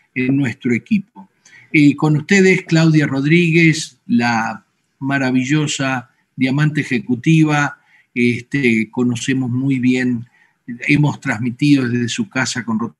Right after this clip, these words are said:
Ro-, Rosa Ofelia, y esto es también un poco lo que nos ha dado este, este proyecto, ¿no es cierto? El, el que podamos el día de mañana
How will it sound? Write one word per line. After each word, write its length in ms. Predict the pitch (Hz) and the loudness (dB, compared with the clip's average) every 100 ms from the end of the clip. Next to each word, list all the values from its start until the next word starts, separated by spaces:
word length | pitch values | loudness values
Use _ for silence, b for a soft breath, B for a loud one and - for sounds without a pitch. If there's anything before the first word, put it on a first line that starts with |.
| _ | _
Ro-, 180 | 113 110 - | -10 -10 -12
Rosa 360 | 120 127 120 117 | -6 -4 -4 -6
Ofelia, 580 | - 156 139 135 127 B B B - | 0 2 2 2 -2 B B B 0
y 120 | 185 | 0
esto 180 | 165 170 | 2 0
es 60 | |
también 260 | 151 139 147 | 2 2 0
un 120 | 127 | 0
poco 300 | 123 131 127 | -4 -2 0
lo 100 | 113 | 0
que 140 | 107 | 0
nos 180 | 113 110 | -4 -2
ha 140 | 123 120 | -2 -2
dado 300 | 120 117 117 | 0 0 -2
este, 520 | 113 113 104 98 - b b b b b _ | -2 -4 -2 -4 -8 b b b b b _
este 240 | 139 - 117 | -6 -2 0
proyecto, 640 | 117 120 139 127 - 101 | 0 2 2 2 -2 -4
¿no 100 | 107 | -4
es 60 | |
cierto? 500 | - 131 123 - 101 101 | -2 -2 -2 -4 -8 -6
El, 280 | 104 101 - | -12 -12 -10
el 180 | 107 101 | -8 -8
que 320 | - 107 101 - | -4 -2 -2 -4
podamos 560 | 120 120 139 139 120 - | -2 0 2 0 -2 -2
el 120 | 110 | 2
día 180 | 127 135 | 4 4
de 60 | |
mañana 800 | 123 117 117 131 127 127 123 117 | 2 2 2 2 2 2 0 -2